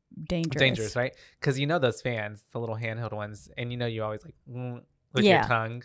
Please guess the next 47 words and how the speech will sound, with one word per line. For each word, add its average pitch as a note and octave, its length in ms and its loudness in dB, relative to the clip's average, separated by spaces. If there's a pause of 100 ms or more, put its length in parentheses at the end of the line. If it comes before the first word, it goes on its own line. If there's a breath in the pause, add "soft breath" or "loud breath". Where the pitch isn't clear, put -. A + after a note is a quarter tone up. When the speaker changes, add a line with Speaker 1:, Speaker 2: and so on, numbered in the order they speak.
(160)
Speaker 1:
and, A#2 160 -4
like, G#2+ 160 -6
put A2+ 80 -8
it G#2+ 80 -4
on G#2+ 100 -4
your G#2 120 -12
face G#2 340 -10
and A2 100 -14
stuff, A2+ 280 -10 (100)
or A2 80 -14
your G#2+ 240 -12
arm. A2 320 -10 (300)
Yeah. - 200 -10 (260)
Um, A2+ 340 -6 (320 loud breath)
but D3 520 10
yes, C#3+ 500 0
she B2+ 400 -2
is A#2+ 340 -4
obviously A#2+ 380 2
annoyed A2 240 2
with G#2+ 140 0
him, G#2+ 260 0
and A2 140 -4
she's A#2 160 -2
asking A2 320 0
about G#2 240 -2
her A2+ 100 0
cousin. A2 460 -4
She's G#2+ 240 -6
asking G#2+ 280 -4
about G#2+ 140 -4
Jessica G#2+ 380 -6
and G#2+ 100 -4
how G#2 100 -6
she's G#2 280 -10
doing. A2 420 -6 (300 loud breath)
And A2 160 -2
he's A2 260 -6
like, A2 320 0
"I A2+ 100 0
gave A2 280 -4
her," A2+ 380 -2
he G#2+ 160 -8
mentioned B2 380 -4
some G#2+ 140 -2
medicine. G#2 460 -6 (120)
Speaker 2:
Klonopin. F#3 760 -2